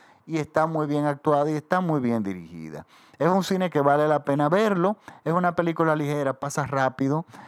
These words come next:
no es una película pesada, pero es buen cine, cine serio y es lo mejor que encontré, eh, que hemos encontrado esta semana. Eh, yo, para conte-, contestarle, antes de irme, quiero contestarle una respu-, un, bueno, una pregunta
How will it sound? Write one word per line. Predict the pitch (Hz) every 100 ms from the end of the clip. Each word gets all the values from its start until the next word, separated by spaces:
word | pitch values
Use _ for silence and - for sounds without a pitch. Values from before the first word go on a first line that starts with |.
| - -
no | 139
es | 151
una | 151 143
película | 139 135 139 127
pesada, | 131 - 147 147 151 165 _ - - _ _
pero | - 196 190 196 -
es | 185
buen | 202 202 180
cine, | 175 170 165
cine | - 180 165
serio | - 127 123 160 220 - - _ _
y | 170 175 175 170 175 175
es | 175 196
lo | 226
mejor | 196 165 170
que | 165
encontré, | 160 143 139 139 135 135 120 127
eh, | 117
que |
hemos | 143 147 151
encontrado | 139 123 131 131
esta | 127 127
semana. | 131 110 90 76 69 - _ - - - - _ -
Eh, | 160 156 156 156 151 156 - _ -
yo, | 165 196 - -
para | 165 165
conte-, | 185 180 165 _ -
contestarle, | 175 170 165 147 190 196 214 214 220 143
antes | 170 175 208
de | 190 185
irme, | 165 147 175
quiero | - 151 156
contestarle | 165 156 151 - 151 147 147 151 151 151 147
una | 139 147
respu-, | 147 151 - 147 135
un, | 147
bueno, | 147 143
una | 135 147 156
pregunta | 147 143 135 143